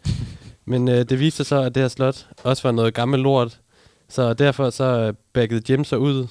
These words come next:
men, øh, endte med at købe alle, øh, sådan arealerne omkring det her slot. Øhm, men så kom den, øh, danske milliardær og kvindebedårer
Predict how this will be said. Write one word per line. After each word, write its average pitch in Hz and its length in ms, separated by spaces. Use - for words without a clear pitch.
men, 113 320
øh, 110 200
endte 131 160
med 135 80
at 120 80
købe 139 300
alle, 117 520
øh, 110 60
sådan 107 420
arealerne 120 560
omkring 147 380
det 113 80
her 113 80
slot. 107 300
Øhm, 101 680
men 127 100
så 151 120
kom 135 300
den, 117 180
øh, 113 180
danske 131 300
milliardær 120 340
og 147 320
kvindebedårer 117 720